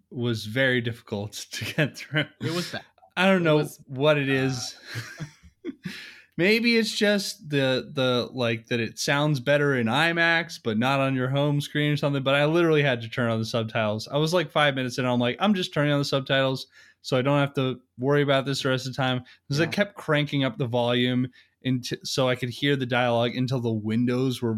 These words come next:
Speaker 1: r-, literally rattling
Speaker 2: Yeah.
Speaker 1: during, like, the big soundtrack moments. I'm almost like, "This is not a fun way to watch a movie." So I just turned on the
Speaker 2: No.
Speaker 1: subtitles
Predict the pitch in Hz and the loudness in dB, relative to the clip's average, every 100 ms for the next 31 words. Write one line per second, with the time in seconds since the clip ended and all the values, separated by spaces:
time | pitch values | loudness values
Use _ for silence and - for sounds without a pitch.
0 | 107 120 - 127 135 135 127 107 101 110 | -4 -6 -4 0 2 2 0 0 0 0
1 | 123 135 143 151 147 - _ _ 120 113 | 0 0 2 0 -4 -18 _ _ -10 -2
2 | 131 127 123 117 117 113 123 127 117 127 | 0 0 0 -2 -4 -4 -4 -4 -4 -2
3 | 117 135 151 160 156 185 190 190 170 175 | -2 0 0 0 0 -2 0 0 0 0
4 | 170 175 175 277 294 240 143 123 110 - | 0 -2 -2 -4 -2 -2 0 0 -2 -6
5 | 107 107 107 98 95 - 90 - - 220 | -8 -6 -8 -8 -10 -14 -20 -12 -2 0
6 | 233 - 170 139 123 117 107 110 107 110 | 0 -2 0 0 -2 -4 -2 -2 -2 -6